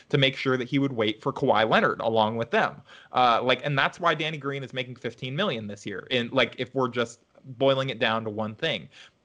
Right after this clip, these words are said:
I think that because of that, people look at his flaws and they look at the foul trouble and they look at that he's averaging eight point three points a game and don't necessarily see his value, where, like, you know,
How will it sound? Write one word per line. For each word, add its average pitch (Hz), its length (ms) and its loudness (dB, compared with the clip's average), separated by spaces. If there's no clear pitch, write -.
I 147 120 4
think 240 260 -4
that - 240 -6
because 196 400 -2
of 139 100 -6
that, 110 420 -2
people 185 500 0
look 139 260 0
at - 60 -8
his 131 220 -6
flaws 117 400 2
and 113 120 -6
they 110 40 -4
look 123 240 -2
at - 80 -10
the 143 80 -12
foul 120 280 2
trouble 117 340 0
and 113 80 -6
they 104 100 -6
look 135 180 -2
at 143 100 -8
that 127 140 0
he's 117 100 -6
averaging 117 460 0
eight 120 180 -6
point 117 280 -10
three 127 120 -6
points 117 320 -8
a 123 40 -8
game 107 420 -2
and 120 280 2
don't 143 220 2
necessarily 131 520 -2
see 131 200 -6
his 110 160 -6
value, 123 440 0
where, 120 300 4
like, 107 320 0
you 147 120 0
know, 110 240 2